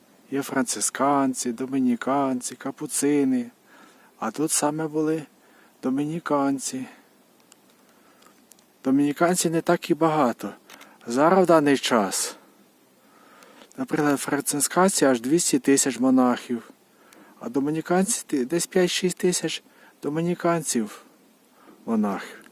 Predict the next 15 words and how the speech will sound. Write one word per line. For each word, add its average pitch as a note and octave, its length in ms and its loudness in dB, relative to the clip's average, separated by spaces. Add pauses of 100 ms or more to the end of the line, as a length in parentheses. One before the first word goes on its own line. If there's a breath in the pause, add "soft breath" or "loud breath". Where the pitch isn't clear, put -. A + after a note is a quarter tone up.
(1500 loud breath)
Наприклад, F3 420 4
францисканці F3 1000 4
колись, B2 680 4 (880 loud breath)
то C3+ 100 -8
були F3 240 6
монахи E3 500 4
хто? B2 300 -2
Селяни, D3+ 920 4 (1600 loud breath)
ремісники, D#3 1120 4
міщани D#3 800 4
бідні. B2+ 640 2 (680 loud breath)
А A2+ 120 -4
домініканці — C3 760 2
це D3 180 2
аристократи, D3 1040 2